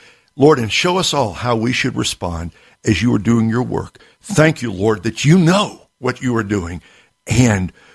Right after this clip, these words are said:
when it is done, there will be gold at the end. And Lord, as we go through the fire of, uh, of testing and affliction and hardship and, and all the rest, help us to trust in you, grow strong in our faith.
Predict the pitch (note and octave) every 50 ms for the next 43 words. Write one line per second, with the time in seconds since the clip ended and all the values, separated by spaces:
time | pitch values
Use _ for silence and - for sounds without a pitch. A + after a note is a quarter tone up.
0 | _ _ _ - G2 G2 A2+ C3+ D3 D#3+ D#3+ D#3+ D3+ D#3+ D#3 - - - B2 A#2
1 | G2+ F#2+ F#2 F#2 F2+ E2+ - _ _ _ _ _ _ _ - A#2+ C3 D3+ D3 C#3
2 | A#2+ B2+ A#2+ G#2 G2 B2 C3 C#3+ D3 C#3 C3+ C3+ - - - - - - G2 F#2+
3 | G2 G#2+ A2 A2 A#2 B2 B2+ B2 A#2 A2+ - - A#2 A2 G2+ B2+ C#3 C#3 - C#3
4 | - A#2 - - - - A2+ A#2 B2+ C#3 C#3+ C#3+ - A2+ A2 G2 - - - -
5 | G#2+ - - - A2 A2+ G#2 F#2 - C3+ C#3 C3+ - - - - D#3 C#3 A2 G2+
6 | G2 - - - B2 C#3 C#3+ - - - - C#3+ - A#2 A2 G2+ - - - -
7 | B2 B2+ C#3+ C3+ - - - D3+ D#3 - - G#2+ F#2+ E2+ - _ - - - -
8 | _ _ - A#2+ A#2 A#2+ C3+ D3+ E3 D#3+ E3 D3+ A2+ G2+ F2+ E2+ D#2+ - - -
9 | _ _ _ _ _ _ - A2+ A2+ - C#3+ B2+ - - A#2+ G#2+ - - _ _
10 | - - - D#3+ F3 D#3+ - - - A2+ F2+ D#2+ D#2+ D#2+ - - - G2+ - -
11 | - - A#2+ A#2 B2+ C3 A#2+ A#2 A#2+ B2+ B2 - - D2+ C#2+ D#2 D#2 - -